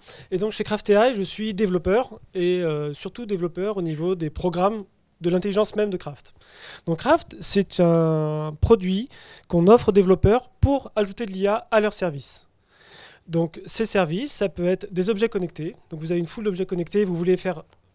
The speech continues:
pas juste un objet qui réagit, mais un ensemble cohérent. Vous pouvez utiliser Craft. Et Craft va vous permettre, euh,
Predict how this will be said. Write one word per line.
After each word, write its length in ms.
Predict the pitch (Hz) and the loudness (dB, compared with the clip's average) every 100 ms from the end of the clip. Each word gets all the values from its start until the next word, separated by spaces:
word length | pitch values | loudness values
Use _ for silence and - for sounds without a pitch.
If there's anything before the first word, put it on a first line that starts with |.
| _ - | _ 0
pas 120 | 214 | 2
juste 200 | 196 247 | 2 0
un 80 | 220 | -2
objet 160 | 196 214 | -2 -4
qui 140 | 190 | -2
réagit, 260 | 190 180 202 | -2 -2 -4
mais 120 | 175 | -6
un 160 | 160 185 | -6 -2
ensemble 260 | 180 - 214 | -2 0 0
cohérent. 400 | 196 175 156 240 | 2 2 0 -2
Vous 80 | 220 | -6
pouvez 300 | - 190 208 - _ | 0 2 2 -4 _
utiliser 360 | 185 - 180 170 | -12 -4 0 0
Craft. 420 | - 185 - - - - - - | 2 0 0 -10 -14 -20 -20 -6
Et 80 | 185 | -4
Craft 180 | - 247 | 0 0
va 60 | |
vous 100 | 233 | 0
permettre, 560 | 220 208 185 214 - 170 - | 0 2 4 2 0 -12 -10
euh, 500 | 170 165 170 170 | -8 -6 -6 -6